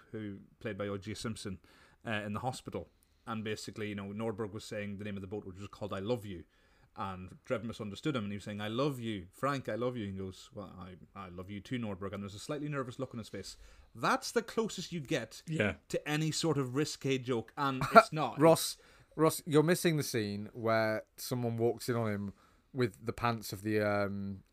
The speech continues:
Speaker 3: umpire down over the table.
Speaker 1: Oh, <laughs> that's right, yeah.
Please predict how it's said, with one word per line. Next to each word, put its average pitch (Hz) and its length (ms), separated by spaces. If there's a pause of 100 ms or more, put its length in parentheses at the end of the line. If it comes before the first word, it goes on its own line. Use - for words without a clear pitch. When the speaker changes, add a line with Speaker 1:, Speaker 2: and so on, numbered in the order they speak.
(100)
Speaker 3:
umpire 107 420
down 95 320 (320)
over 110 180
the 98 80
table. 117 480 (640)
Speaker 1:
Oh, 180 480 (380)
<laughs> - 340
that's 226 300
right, 156 240
yeah. 151 260